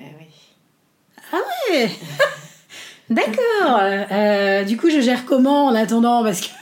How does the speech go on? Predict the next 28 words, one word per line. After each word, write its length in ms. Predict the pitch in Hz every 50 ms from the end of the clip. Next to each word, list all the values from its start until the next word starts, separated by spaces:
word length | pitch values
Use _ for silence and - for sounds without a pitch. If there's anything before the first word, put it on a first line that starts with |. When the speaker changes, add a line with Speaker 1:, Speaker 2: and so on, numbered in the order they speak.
| - - - 240
Speaker 1:
Ouais, 100 | 262 262 277 262 - -
ça 60 | - 190
va 60 | 185
être 180 | 208 214 - 294
long, 60 | 233
Speaker 2:
je 60 | 208 208
vais 80 | 254
Speaker 1:
quoi. 80 | - 247
Speaker 2:
peut-être 200 | 277 - 262 -
pas 200 | 269 285 285 285
aller 160 | 285 294 285
vivre, 280 | 269 294 311 311 285 269
euh, 360 | 254 247 240 240 240 240 240 233
sous 220 | 226 - 277 240 254
un 160 | 240 247 247
pont 260 | 233 - 277 285 294 285
avec 180 | 277 254 226 220
mes 220 | 233 254 254 247
enfants, 540 | 247 240 233 233 - 311 320 349 370 381 370
ça 120 | - 262 240
va 120 | 226 226
peut-être 200 | 202 226 214 -
pas 120 | - 247
le 60 | 254 247
faire. 320 | 254 - 311 339 370 349
L'hôtel, 600 | 277 269 262 269 - 285 269 269 269 277 277 262
euh, 440 | 240 233 233 226 226 240 247 254 277
c'est 220 | 269 - - 226